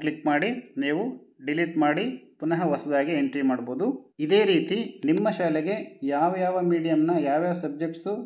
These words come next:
ಸಪ್ಲೈ ಆಗಿದೆಯೋ ಆ ಒಂದು ಮಾಹಿತಿಯನ್ನು ನೀವು ಸೆಲೆಕ್ಟ್ ಮಾಡಿಕೊಂಡು ಆ ಒಂದು ಕ್ಲಾಸನ್ನು ಸಂಬಂಧಪಟ್ಟ ತರಗತಿಯನ್ನು ಸೆಲೆಕ್ಟ್ ಮಾಡ್ಕೊಳ್ಳಿ,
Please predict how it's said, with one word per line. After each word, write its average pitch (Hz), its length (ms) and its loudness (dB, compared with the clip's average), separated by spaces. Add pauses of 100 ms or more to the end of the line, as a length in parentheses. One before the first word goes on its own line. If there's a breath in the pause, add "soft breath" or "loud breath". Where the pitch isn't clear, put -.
ಸಪ್ಲೈ 170 360 0
ಆಗಿದೆಯೋ 131 360 0 (520 loud breath)
ಆ 143 40 6 (120)
ಒಂದು 175 160 -4 (120)
ಮಾಹಿತಿಯನ್ನು 139 520 2 (100)
ನೀವು 131 180 0 (320)
ಸೆಲೆಕ್ಟ್ 143 340 -2
ಮಾಡಿಕೊಂಡು 131 440 -4 (480 loud breath)
ಆ 131 120 2 (100)
ಒಂದು 131 200 2 (100)
ಕ್ಲಾಸನ್ನು 147 560 2 (200)
ಸಂಬಂಧಪಟ್ಟ 135 580 -2 (340)
ತರಗತಿಯನ್ನು 135 640 -2
ಸೆಲೆಕ್ಟ್ 131 300 -4
ಮಾಡ್ಕೊಳ್ಳಿ, 131 400 -4